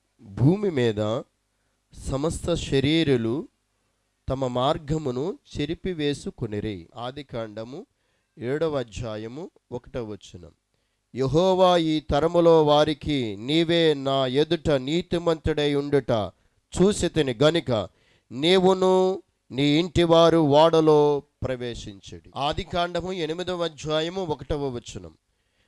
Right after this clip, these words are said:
"దేవుడు నోవాహును అతనితో కూడా ఓడలోనున్న సమస్త జంతువులను, సమస్త పశువులను జ్ఞాపకం చేసుకొనెను. దేవుడు భూమి మీద వాయువును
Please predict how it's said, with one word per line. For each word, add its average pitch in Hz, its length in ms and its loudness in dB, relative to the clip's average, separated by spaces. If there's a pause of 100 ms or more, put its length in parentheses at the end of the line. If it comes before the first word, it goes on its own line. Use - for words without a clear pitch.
(160)
"దేవుడు 202 440 6
నోవాహును 190 760 6
అతనితో 196 500 0
కూడా 170 420 2
ఓడలోనున్న 160 840 4
సమస్త 165 440 -4
జంతువులను, 170 840 0 (420)
సమస్త 165 560 -2 (200)
పశువులను 180 600 0
జ్ఞాపకం 170 680 -4 (100)
చేసుకొనెను. 147 640 -2 (380)
దేవుడు 190 420 4
భూమి 180 400 4
మీద 170 260 2
వాయువును 156 920 2